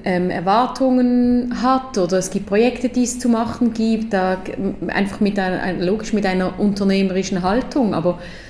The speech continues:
da wird eigentlich genau das Gleiche gelernt, oder? Ich muss als Teamleiterin dann nicht mehr Wissen vermitteln, sondern ich muss es verstehen, die, mein Team zu begleiten, abzuholen, zu schauen, mit welchen,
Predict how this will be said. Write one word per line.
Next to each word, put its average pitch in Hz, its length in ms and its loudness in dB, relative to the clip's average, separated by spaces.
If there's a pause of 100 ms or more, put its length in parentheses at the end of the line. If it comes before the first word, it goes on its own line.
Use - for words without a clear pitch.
da 208 140 2
wird 202 120 4
eigentlich 196 220 2
genau 202 240 2
das 247 140 -2
Gleiche 254 380 0
gelernt, 185 600 2
oder? 185 200 -2
Ich - 160 -4
muss 190 340 -2 (160)
als 170 340 -4
Teamleiterin 185 1000 -2
dann 180 240 -4
nicht 196 180 -6
mehr 185 180 -2
Wissen 220 320 0
vermitteln, 262 640 2
sondern 190 380 -2
ich 180 160 -4
muss 180 160 -2
es 175 100 -6
verstehen, 175 500 -2
die, 180 160 -2
mein 170 280 -2
Team 185 240 -2
zu - 80 -8
begleiten, 226 880 2 (180)
abzuholen, 196 1000 2 (120)
zu 202 140 -6
schauen, 202 500 0
mit 196 160 2
welchen, 190 560 0